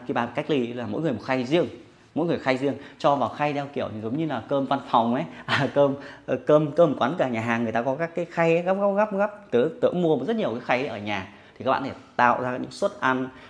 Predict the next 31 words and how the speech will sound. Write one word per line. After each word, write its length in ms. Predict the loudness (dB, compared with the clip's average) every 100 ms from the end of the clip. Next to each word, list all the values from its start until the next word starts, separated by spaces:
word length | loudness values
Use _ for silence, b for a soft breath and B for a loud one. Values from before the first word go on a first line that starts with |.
| B
để 160 | -6 -2
đưa 140 | 2
những 120 | 2 0
người 100 | -2
thân 200 | -6 -6
của 80 |
mình 260 | -6 -6 -6
mà 80 | -6
nó 60 |
không 200 | -4 -4
phải 120 | -4 -4
rửa 260 | -2 -4 -4
quá 200 | -8 -4
nhiều, 300 | 0 0 0 -4 -8
không 120 | -8
phải 100 | -6
lách 200 | -8 -2
cách, 200 | -4 -2
à, 140 | -6 -2
bát, 340 | 0 -2 -4 -2
đũa, 240 | -2 -2 -8 B B
thì 100 | -12
sử 140 | -8
dụng 160 | -8 -6
các 80 | -6
cái 100 | -6
khay 280 | -2 -2 -2
để 60 |
rất 140 | -4 -4
là 100 | -2
ăn, 260 | -2 -4